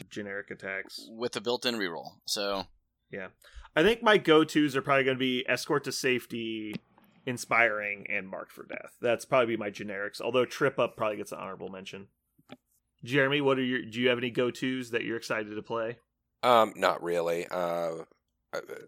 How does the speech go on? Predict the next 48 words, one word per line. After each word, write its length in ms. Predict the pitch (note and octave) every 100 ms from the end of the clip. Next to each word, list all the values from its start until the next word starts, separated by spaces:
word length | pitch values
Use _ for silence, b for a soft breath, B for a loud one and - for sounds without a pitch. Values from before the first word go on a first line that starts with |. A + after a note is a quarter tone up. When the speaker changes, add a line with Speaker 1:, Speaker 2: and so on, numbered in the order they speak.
| -
Speaker 3:
I, 160 | G2 -
I 120 | F#2
think 240 | F2+ A2+ F#2+
that 100 | F2
you 160 | F#2+
named 300 | G#2 F#2 F2+
the 80 | F2+
ones 280 | F2 F2+ F2
that 100 | F2+
I 80 | F2
would 140 | E2
generally 380 | E2 E2 E2+ D#2+
go 200 | E2 E2
to. 300 | - - E2+
The 100 | E2+
only, 380 | - F2 E2+ E2 - _ _
the 80 | E2
only 180 | E2+ E2
one 220 | D#2+ E2
that 140 | D#2+
aside 400 | D#2+ - E2+ E2+
from, 360 | - E2 D#2 D#2+ _ _ _ _
I, 100 | - -
I 60 | G#2
don't 240 | G2+ F#2+
think 220 | - G2 -
Trip 300 | - F#2 -
Up 160 | E2+
or 80 | F2+
any 100 | E2+
of 80 | E2
those 260 | E2 D#2+ F#2
would 140 | E2
make 260 | E2+ E2 -
it. 140 | D#2
It 80 | -
would 120 | E2
probably 360 | - E2+ E2+ E2+
be 140 | - D#2+
a 60 |
Smash 520 | - - D#2+ D#2+ D#2
or 40 | F2+
a 60 | D2
damage 400 | D#2 D#2+ E2+ -
card 300 | F2+ D#2 E2
or 60 |
something. 340 | - E2 -
I, 100 | F#2